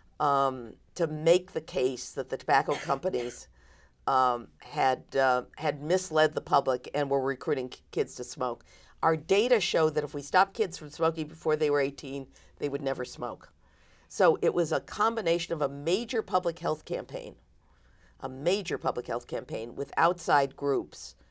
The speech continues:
and a very targeted legal campaign, uh, with a real strategy with state and local governments, um, to really hide cigarettes from kids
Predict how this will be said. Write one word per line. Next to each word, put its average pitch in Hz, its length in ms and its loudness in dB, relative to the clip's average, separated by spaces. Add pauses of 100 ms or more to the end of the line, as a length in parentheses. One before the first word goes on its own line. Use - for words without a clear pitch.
(420)
and 165 180 0
a 139 80 0 (180)
very 208 340 4
targeted 160 720 0
legal 160 440 2
campaign, 120 800 -4 (1200)
uh, 147 240 2 (240)
with 170 360 2
a 151 100 6
real 190 320 4
strategy 156 640 4
with 139 180 -6
state 160 300 0
and 147 100 -2
local 147 240 4
governments, 127 800 -2 (1120)
um, 147 260 4 (360)
to 156 540 0
really 170 460 4
hide 160 540 2
cigarettes - 640 -4 (340)
from 156 180 -8
kids - 460 2